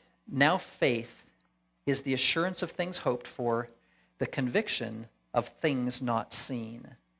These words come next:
I often encourage people when they tell me that they want to become a, a better self-feeder, the first thing I tell them is spend time daily in God's Word. And you're gonna have that opportunity. Rick's already talked about it.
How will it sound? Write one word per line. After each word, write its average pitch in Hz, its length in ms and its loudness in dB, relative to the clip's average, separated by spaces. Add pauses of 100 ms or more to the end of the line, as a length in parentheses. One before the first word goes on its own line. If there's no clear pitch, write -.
(540)
I 131 80 10
often 151 320 6
encourage 160 560 0
people 120 840 2
when 120 380 0 (100)
they 120 220 -2
tell - 260 0
me 147 140 0
that 120 160 -2
they 123 100 0
want 131 220 2
to 123 80 2
become 123 560 0
a, 113 160 4 (260)
a 113 60 -4
better 123 280 2
self-feeder, 120 1000 0 (320)
the 135 80 -2
first - 300 0
thing 143 140 2
I 123 60 6
tell 214 280 4
them 131 220 2
is 117 140 0
spend - 680 2
time 117 640 -2
daily 113 320 -2
in 110 100 -6
God's 110 360 -4
Word. 107 380 -6 (140)
And 113 120 -6
you're 117 80 -6
gonna 123 120 2
have 127 180 4
that 131 120 6
opportunity. 110 680 0 (100)
Rick's - 240 -6
already 127 240 2
talked 127 280 0
about 127 200 2
it. - 160 -6